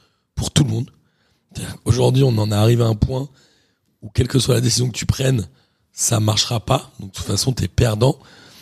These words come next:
Moi, j'ai un avis sur les sportifs. Je me dis qu'un sportif, disputer la Coupe du Monde, c'est tous les quatre ans.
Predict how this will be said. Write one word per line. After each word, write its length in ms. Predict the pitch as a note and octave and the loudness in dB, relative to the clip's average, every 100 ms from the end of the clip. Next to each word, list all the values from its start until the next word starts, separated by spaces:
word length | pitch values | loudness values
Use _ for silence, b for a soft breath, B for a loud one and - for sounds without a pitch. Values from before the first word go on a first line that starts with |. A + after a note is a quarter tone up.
| B B B B _ - | B B B B _ 0
Moi, 160 | C#3 | 2
j'ai 120 | C#3+ B2+ | 4 2
un 100 | A#2+ | 2
avis 180 | B2+ | 0
sur 180 | C#3+ B2 | 0 2
les 80 | A2 | 2
sportifs. 440 | - A2 - F3 | 0 -4 -2 -2
Je 100 | C3+ | 0
me 140 | A2 A2+ | 0 -2
dis 140 | A#2 | -2
qu'un 160 | - G#2+ | 0 2
sportif, 580 | - A#2+ - B2 - - b b b b b b b - | 2 0 -6 -4 -6 -8 b b b b b b b -10
disputer 420 | G#2+ - A#2 - | -8 -2 -2 2
la 120 | A#2+ | 2
Coupe 200 | G#2+ - | 0 -4
du 100 | G2+ | -4
Monde, 240 | A2 B2+ A#2+ | 0 0 0
c'est 160 | - | -4
tous 160 | - G2+ | -4 -2
les 100 | G2 | 0
quatre 320 | - G#2 - | 0 -2 0
ans. 140 | C#3 | 0